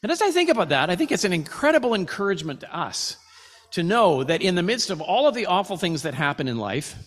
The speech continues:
which really truly are awful,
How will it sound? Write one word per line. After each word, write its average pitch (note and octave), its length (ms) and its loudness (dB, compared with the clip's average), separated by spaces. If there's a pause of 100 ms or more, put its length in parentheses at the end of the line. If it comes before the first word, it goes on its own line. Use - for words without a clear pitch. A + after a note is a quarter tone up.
(440)
which F3+ 220 0
really C#4+ 280 -4
truly A#3+ 460 -2
are F3 300 4
awful, D#3 800 -2